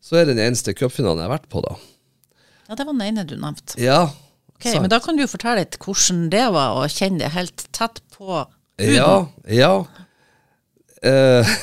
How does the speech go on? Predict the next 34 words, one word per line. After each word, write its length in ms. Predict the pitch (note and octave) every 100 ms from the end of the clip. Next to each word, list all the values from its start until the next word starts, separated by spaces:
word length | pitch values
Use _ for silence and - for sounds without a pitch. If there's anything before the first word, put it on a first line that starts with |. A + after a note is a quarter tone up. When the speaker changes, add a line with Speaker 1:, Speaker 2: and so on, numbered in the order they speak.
| - - A#2
Speaker 1:
<laughs> 640 | - A#2 - - - - -
det 80 | B2+
var 140 | C3
veldig 240 | D#3+ F3 B2+
artig 300 | D3 D3 A#2
helg 240 | E3+ D3
da, 200 | G2+ F#2+
i 160 | D2 G2+
Oslo. 400 | A2+ - A#2+ - - - - - - -
Speaker 2:
<laughs> 480 | - - F#3 - A2
Speaker 1:
Vi, 320 | B2+ C#3 C#3+
eh, 380 | C3+ C3 A#2+ A2
hoppet 460 | C3+ C#3+ C#3+ A2+
på, 160 | - D#3 C#3 A2+
eh, 380 | F2+ E2 E2 E2
supportertoget 1080 | - C3 - D3+ E3 F#3 - C3+ F#2 E2 F#2
som 180 | - F2+
kom 220 | - B2
fra 160 | - F#2
Bodø. 380 | A2 C3+ A#2+ - - _ _ _ _ _ _ _ _ _ _ _ _ _ _
Eh, 360 | F#2+ G2 F#2 D2+
noe 220 | G2 A2
høyere 360 | B2 C#3+ C3 G#2+
stemning 680 | - A#2+ E3+ D3+ F2+ F2+ F#2+ - - -
enn 160 | G#2
det 140 | A2+ A#2+ G2 F#2
på 100 | F#2
det 140 | A2 A#2+
toget, 320 | D3+ C#3 -
det 140 | G2+ A2
finner 300 | C#3 C#3+ A2
man 140 | E2
vel 160 | D#2+ F2
knapt. 400 | A#2+ B2 - -